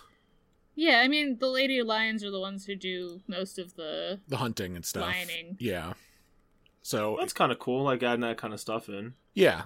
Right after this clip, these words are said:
Speaker 2: um, I, I like it. Uh, again, some people didn't have the greatest reaction to it, but that's just the internet. Uh,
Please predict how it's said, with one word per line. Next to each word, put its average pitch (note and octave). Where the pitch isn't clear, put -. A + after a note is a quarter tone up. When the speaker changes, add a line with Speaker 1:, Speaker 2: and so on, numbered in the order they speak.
Speaker 2:
um, A#2
I, D3
I -
like B2
it. B2
Uh, G#2
again, C#3
some D#3
people D3
didn't C3+
have B2+
the C3
greatest A2
reaction G2
to F#2+
it, F#2
but G2
that's G2
just -
the G2
internet. F2
Uh, D2+